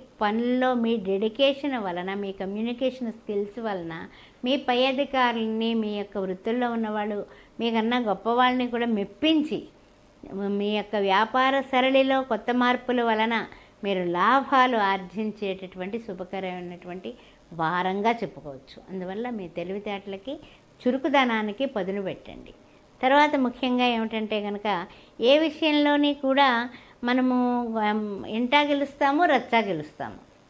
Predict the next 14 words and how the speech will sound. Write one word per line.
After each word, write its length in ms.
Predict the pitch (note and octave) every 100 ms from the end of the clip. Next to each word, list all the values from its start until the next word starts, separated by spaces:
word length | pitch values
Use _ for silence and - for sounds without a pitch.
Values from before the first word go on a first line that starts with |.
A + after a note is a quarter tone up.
| A3
దానివలన 440 | A3+ B3+ B3 B3+
ఏ 220 | B3 G#3+
విధమైన 360 | A3 A3 G#3+ G#3
బెంగ 440 | F3+ F#3+ G3 A3+ A#3
లేదు. 380 | A#3 A3+ D4 - - -
ఏ 140 | A3+ B3
విషయంలో 460 | C4 C4 C#4+ C#4
అయినా 280 | C#4+ C#4+ C#4+
సరే, 300 | C4+ B3+ C4+
ఏ 180 | C4 G#3
నిర్ణయాలు 500 | G3+ G#3 A3+ B3+ C4+
తీసుకునే 480 | C4+ B3 B3 B3+ B3+
ముందు 220 | B3 A#3+
కానీ, 360 | A3+ A3 C4+